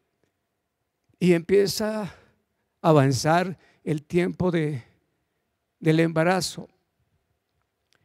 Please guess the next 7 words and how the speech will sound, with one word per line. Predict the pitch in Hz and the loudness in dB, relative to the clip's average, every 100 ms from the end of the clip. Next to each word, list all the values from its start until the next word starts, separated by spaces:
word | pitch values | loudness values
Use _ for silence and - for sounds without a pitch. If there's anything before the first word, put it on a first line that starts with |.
| _ _ _ _ _ _ - | _ _ _ _ _ _ 0
Cuando | 180 180 | 4 6
tiene | 175 233 233 | 10 10 12
ocho | 233 226 240 | 10 10 8
meses | 220 220 - 214 | 10 10 10 6
de, | 202 190 180 | 4 0 -2
de | 190 | -4
embarazo, | 190 160 160 180 - 143 160 | -2 0 2 2 0 -6 -8